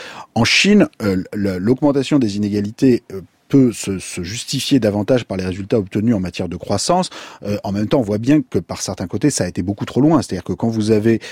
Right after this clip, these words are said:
euh, des, des petits groupes, souvent proches du pouvoir, un peu comme des, des oligarques en Russie, qui, qui ont acquis, euh, une part considérable des entreprises qui ont été privatisées et qui ensuite peuvent se transmettre tout ça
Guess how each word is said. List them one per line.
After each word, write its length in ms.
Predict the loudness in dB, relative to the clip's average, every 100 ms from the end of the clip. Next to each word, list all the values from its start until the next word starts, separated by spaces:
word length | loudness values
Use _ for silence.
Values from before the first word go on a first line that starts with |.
| -16 -12
euh, 120 | -10
des, 200 | -8 -10 -10
des 100 | -12
petits 320 | -6 -6 -4
groupes, 320 | 2 4 4
souvent 260 | 0 -4 -4
proches 300 | 0 0 0
du 100 | -4
pouvoir, 540 | -8 -2 2 4 2
un 80 | -2
peu 160 | 0 0
comme 240 | 0 -4
des, 160 | -6 -8
des 240 | -10 -10
oligarques 480 | -8 -4 -2 -2 -4
en 80 | -6
Russie, 400 | -6 -4 -4 -4
qui, 240 | -8 -14
qui 160 | -10 -8
ont 100 | -6
acquis, 460 | -6 -8 -2 -2 -4 -16 -20 -14
euh, 120 | -10
une 100 | -8
part 220 | -8 -4
considérable 640 | -4 -2 0 2 2 0
des 160 | -2 -6
entreprises 420 | -6 -8 -6 -8
qui 80 | -4
ont 60 | -6
été 160 | -6
privatisées 640 | -8 -6 -6 -6 -4 0 0 -4 -18 -18
et 80 | -14
qui 140 | -6
ensuite 280 | -4 -2 -4
peuvent 160 | -4 -4
se 140 | -4
transmettre 640 | -4 -6 -4 0 0 -2 -8
tout 160 | -6
ça 280 | -2 0 0